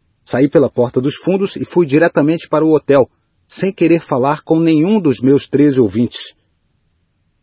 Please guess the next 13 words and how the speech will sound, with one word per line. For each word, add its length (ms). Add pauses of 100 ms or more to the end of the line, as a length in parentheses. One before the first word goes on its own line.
(300)
No 120
dia 160
seguinte, 460
recebi 420
um 80
convite 540
de 120
Mallett 440
para 200
ir 220
ao 160
seu 220
escritório. 600